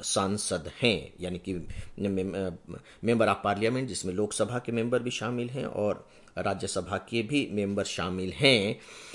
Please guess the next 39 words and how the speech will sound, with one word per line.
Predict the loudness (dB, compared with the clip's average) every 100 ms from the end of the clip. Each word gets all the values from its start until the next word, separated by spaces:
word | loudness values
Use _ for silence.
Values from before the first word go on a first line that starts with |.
| -16 2 8
इनके | 8 8 10 10 10 4
वेतन | 4 8 6 8 6 6
में | 4 2 0 0
तीस | 4 4 2
प्रतिशत | 0 0 -2 0 -2 -2
की | -8
कटौती | -4 -2 -2 -4 -8
की | -8 -6
जाएगी। | -4 -4 0
एक | 2 2 0
साल | -2 -2
के | 0
लिए | -2 -2
थर्टी | 0 2 2 2 -2
परसेंट | 0 -2 0 0 -2 -4
की | -8
कटौती | -6 -4 -4 -4 -10
की | -6 -6
जाएगी, | -4 -4 -4
यानी, | -2 -2 -2 0
यानी | -2
कि | -2 -4
उनका | -4
वेतन | -4 -4 -4
कम | -2 0
कर | 2 -2
दिया | 0 -2
जाएगा। | -2 -2 0
और | 0 2
इससे | 4 4 2 -8 -18 -20 -8 2
उम्मीद | 4 6
है | 4
कि | 4 2
अट्ठाईस | 2 2 4 4 2
उनतीस | 0 -2 -2
करोड़ | 0 0 0
रुपए | -2 -2 0
सरकार | 0 -2 -4 -6
को | -6 -6 -6